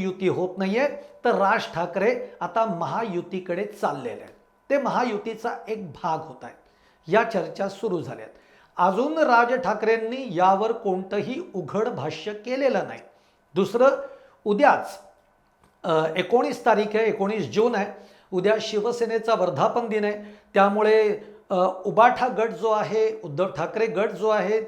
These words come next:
त्यांचा वर्धा-, अ, व-, वर्धापन दिन आहे. या वर्धापन दिनाच्या कार्यक्रमामध्ये आता उद्धव ठाकरे काय बोलतायत, राज ठाकरेंच्या युतीच्या चर्चांबद्दल काही बोलतायत का, ह्या सगळ्या, सगळ्या गोष्टींकडे खरं तर लक्ष असणार आहे. पण अजून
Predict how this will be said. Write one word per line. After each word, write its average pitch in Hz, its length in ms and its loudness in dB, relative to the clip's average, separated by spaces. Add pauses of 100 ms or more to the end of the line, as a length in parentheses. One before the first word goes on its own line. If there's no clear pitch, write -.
(300)
त्यांचा 185 360 4
वर्धा-, 190 300 2
अ, 185 140 2
व-, 175 320 0
वर्धापन 190 540 2
दिन 220 180 -2
आहे. 214 380 -10
या 208 140 4
वर्धापन 202 580 -2
दिनाच्या 202 440 -4
कार्यक्रमामध्ये 240 760 0
आता 247 160 2
उद्धव 202 380 0
ठाकरे 202 280 -2
काय 226 320 6
बोलतायत, 226 440 2 (600)
राज 196 240 2 (120)
ठाकरेंच्या 233 600 -2 (180)
युतीच्या 240 680 0 (340)
चर्चांबद्दल 269 760 4
काही 254 200 0
बोलतायत 226 420 0
का, 240 280 -4 (380)
ह्या 185 160 -2
सगळ्या, 196 720 -2
सगळ्या 214 320 2
गोष्टींकडे 226 720 0
खरं 214 200 0
तर 220 60 -2
लक्ष 180 300 -2 (140)
असणार 226 340 -4
आहे. 240 120 -2 (460)
पण 302 140 6
अजून 247 400 -2